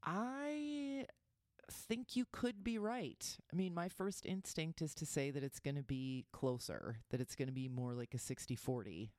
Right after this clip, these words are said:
Um, but I don't know.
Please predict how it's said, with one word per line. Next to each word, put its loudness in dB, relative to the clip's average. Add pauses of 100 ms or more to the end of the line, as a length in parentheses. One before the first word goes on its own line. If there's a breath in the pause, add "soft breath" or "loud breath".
(140)
Um, 0 (600)
but 2 (280)
I 2
don't 0
know. 0